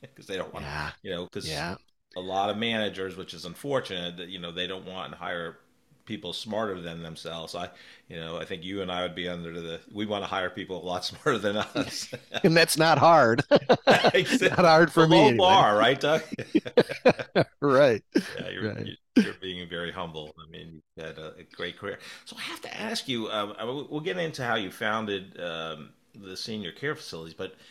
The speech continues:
Speaker 1: God, we talk about the pandemic, uh, kind of in a joking manner, but, uh, at the time the pandemic hit, your owner,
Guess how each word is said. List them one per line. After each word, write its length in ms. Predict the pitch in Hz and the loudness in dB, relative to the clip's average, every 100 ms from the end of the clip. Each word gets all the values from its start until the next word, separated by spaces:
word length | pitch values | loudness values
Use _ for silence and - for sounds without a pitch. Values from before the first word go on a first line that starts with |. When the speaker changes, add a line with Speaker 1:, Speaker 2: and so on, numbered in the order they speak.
| - - _ _ _ | -20 -20 _ _ _
Speaker 1:
God, 400 | 135 151 92 - | -10 -8 -8 -10
we 120 | 107 104 | -10 -6
talk 240 | 135 - | -6 -4
about 220 | 139 117 | -4 -4
the 60 | 104 | -4
pandemic, 600 | 110 92 107 110 90 90 | -6 -4 -2 -2 -4 -8
uh, 280 | 95 90 90 | -10 -12 -14
kind 160 | - 90 | -10 -10
of 80 | 87 | -8
in 120 | 87 | -10
a 60 | 80 | -8
joking 600 | 98 107 107 90 85 82 | -4 -4 -6 -12 -12 -8
manner, 340 | 120 156 90 | -8 -6 -6
but, 280 | 80 95 - _ | -6 -10 -10 _
uh, 60 | - 78 85 | -18 -16 -16
at 80 | - | -14
the 80 | 101 | -14
time 840 | - - 202 233 175 113 95 95 98 | -12 -8 -6 -4 -4 -4 -8 -10 -10
the 80 | |
pandemic 680 | 95 120 98 90 156 208 - | -10 -10 -10 -6 -6 -6 -10
hit, 320 | - 85 92 - | -10 -8 -8 -10
your 300 | 104 101 - | -8 -6 -6
owner, 560 | 110 135 135 131 127 | -6 -4 -2 -2 -4